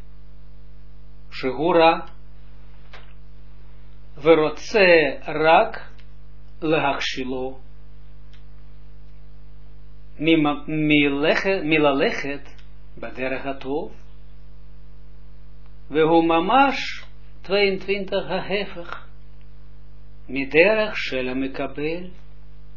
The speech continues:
היות שדרך האמת הוא רק להשפיע,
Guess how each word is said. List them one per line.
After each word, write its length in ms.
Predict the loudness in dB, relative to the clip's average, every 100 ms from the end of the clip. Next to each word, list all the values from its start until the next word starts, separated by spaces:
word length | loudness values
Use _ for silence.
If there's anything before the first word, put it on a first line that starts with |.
| -8 -8 -8 -8 -8 -8 -8 -8 -8 -8 -8 -8 -8 -8 -8 -8
היות 460 | -2 0 4 2 0
שדרך 760 | -4 -2 -2 2 4 2 -2
האמת 600 | -4 -2 0 0 0 0
הוא 580 | -2 -4 -2 0 -2 -4
רק 480 | -6 -2 2 2 0
להשפיע, 960 | 0 2 0 -2 -6 0 2 2 0